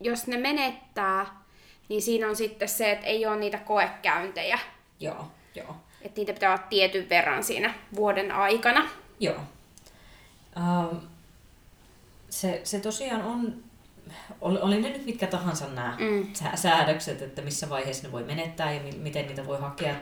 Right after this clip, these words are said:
Speaker 2: tai mitkä on vaatimukset, että siellä voi niinku hakea. Mutta tosiaan ne rodut, jotka voi ylipäänsä osallistua tuonne palveluskoirakokeeseen, niin siellä on muutamia perusedellytyksiä, joista yksi on selkeästi koko.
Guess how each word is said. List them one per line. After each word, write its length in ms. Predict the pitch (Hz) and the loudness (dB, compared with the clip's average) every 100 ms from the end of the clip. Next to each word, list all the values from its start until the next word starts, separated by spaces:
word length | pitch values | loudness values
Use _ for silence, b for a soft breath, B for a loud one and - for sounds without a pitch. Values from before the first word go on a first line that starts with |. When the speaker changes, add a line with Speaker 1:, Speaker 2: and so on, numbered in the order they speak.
| - | -4
Speaker 2:
tai 240 | 135 139 B B B B | -4 -4 B B B B
mitkä 240 | 147 - 151 | -8 -2 0
on 80 | |
vaatimukset, 520 | 151 147 147 127 - 143 | 4 2 0 -6 -8 -10
että 140 | - | -12
siellä 280 | - 139 123 | -8 -6 -2
voi 240 | 139 143 - | -2 -4 -10
niinku 300 | 202 - - - | -12 -10 -10 -12
hakea. 360 | - 139 156 196 - B B B B B - | -14 -6 -4 -4 -8 B B B B B -6
Mutta 220 | 151 151 | -4 -2
tosiaan 560 | - 170 202 175 170 165 | -2 -2 0 0 -2 -2
ne 220 | 175 165 - - - - | -2 -2 -10 -20 -16 -2
rodut, 320 | 180 220 254 | 0 0 -2
jotka 320 | 254 - 160 | -4 -4 -2
voi 320 | 165 160 - - | 0 0 -2 -4
ylipäänsä 480 | 156 151 147 143 - - - | -4 -2 -4 -4 -8 -12 -10
osallistua 560 | - 139 180 - 277 | -8 -6 -6 -4 -2
tuonne 220 | 277 240 226 | -2 -4 -2
palveluskoirakokeeseen, 1160 | 202 202 208 196 180 175 165 170 170 170 151 | 0 -2 -4 -2 -2 -4 -4 -2 0 0 -2
niin 140 | 151 156 | -2 -4
siellä 180 | 170 | 0
on 60 | 180 | 2
muutamia 440 | 196 196 185 160 | 4 2 2 0
perusedellytyksiä, 1000 | 151 151 143 - 127 131 131 175 - - | 0 -2 -2 -6 -8 -8 -8 -10 -8 -6
joista 240 | 185 - - | -6 -4 -6
yksi 260 | - - | -6 -6
on 80 | 240 | -4
selkeästi 640 | 190 160 156 139 - 127 - - | -4 -4 -4 -6 -8 -14 -18 -10
koko. 420 | - - 240 240 | -8 -2 -2 -2